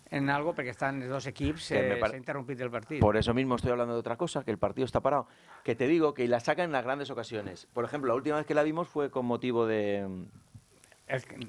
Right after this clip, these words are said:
Speaker 1: ¿qué era? El campeonato
Speaker 2: del,
Speaker 1: este que
Speaker 2: de,
Speaker 1: vamos
Speaker 2: de
Speaker 1: a
Speaker 2: lo,
Speaker 1: realizar.
Speaker 2: de, de las leyendas.
Speaker 1: El aniversario
Speaker 2: Y
Speaker 1: de,
Speaker 2: se la, y se la
Speaker 1: de Radio
Speaker 2: pusiste,
Speaker 1: Gandía, ¿no?
Speaker 2: se la pusiste en los morros a Bravender y Bravender
Speaker 1: Sí, sí.
Speaker 2: dice, "Este trapo que me", no, porque Bravender no sabía, era una, es una camiseta que la tienes un
Speaker 1: Es un
Speaker 2: poquito,
Speaker 1: històric, home.
Speaker 2: pero está un poquito mostosita.
Speaker 1: Nova, nova.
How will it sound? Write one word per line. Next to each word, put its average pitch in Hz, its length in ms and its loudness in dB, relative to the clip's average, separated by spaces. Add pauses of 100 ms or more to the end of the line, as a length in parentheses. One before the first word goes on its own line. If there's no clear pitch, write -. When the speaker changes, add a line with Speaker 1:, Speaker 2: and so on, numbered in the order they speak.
(200)
Speaker 1:
¿qué 143 160 2
era? 113 140 -2
El 110 80 -4
campeonato 127 560 -2
Speaker 2:
del, 120 180 6
Speaker 1:
este 113 100 -4
que 113 100 2
Speaker 2:
de, 107 80 2
Speaker 1:
vamos 113 200 0
Speaker 2:
de - 60 0
Speaker 1:
a - 40 0
Speaker 2:
lo, 117 120 4
Speaker 1:
realizar. 120 180 0
Speaker 2:
de, - 120 -20
de 113 120 0
las 107 320 2
leyendas. 127 640 0
Speaker 1:
El 127 100 -6
aniversario 123 580 -2
Speaker 2:
Y 131 40 4
Speaker 1:
de, - 60 6
Speaker 2:
se 135 140 4
la, 123 180 6
y 135 60 0
se 131 120 -4
la 127 80 4
Speaker 1:
de 120 40 0
Radio 139 120 2
Speaker 2:
pusiste, 151 180 4
Speaker 1:
Gandía, 143 340 -2
¿no? 127 80 -4
Speaker 2:
se 147 80 0
la 135 120 6
pusiste 143 280 -2
en 160 60 2
los 151 100 2
morros 151 280 -2
a 151 60 4
Bravender 175 460 4
y 170 80 6
Bravender 139 280 2
Speaker 1:
Sí, 139 40 0
sí. - 40 -4
Speaker 2:
dice, 127 100 0
"Este 151 180 -4
trapo 160 260 -2
que 165 120 -4
me", 170 180 -6
no, 120 220 2
porque 95 180 -4
Bravender 123 300 0
no 127 80 -4
sabía, 117 260 0
era 98 100 -2
una, 104 140 -8
es 98 120 -6
una 123 140 -2
camiseta 127 320 0
que 151 60 2
la 127 120 2
tienes 120 180 -4
un 131 40 -12
Speaker 1:
Es 120 40 -2
un 131 140 -2
Speaker 2:
poquito, 147 120 4
Speaker 1:
històric, 135 500 0
home. 131 160 -8
Speaker 2:
pero 110 100 -2
está 113 120 -2
un 120 80 2
poquito 143 220 0
mostosita. 131 380 0
Speaker 1:
Nova, 151 340 4
nova. 135 380 -2